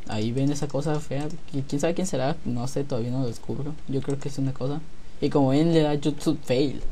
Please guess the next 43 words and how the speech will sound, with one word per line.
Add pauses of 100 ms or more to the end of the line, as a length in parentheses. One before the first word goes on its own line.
(260)
No
sé
por
qué
me
dará
eso. (360)
Le
pico (140)
y
lo
vuelvo
a
picar
y
me
sale
eso. (760)
Pero
bueno,
¿no? (640)
Y, (100)
pues, (340)
eso
se
consigue
con
los
trajes. (260)
El
cuerpito,
si
no
tienes
un
traje,
el
cuerpito
no
te
va
a
salir,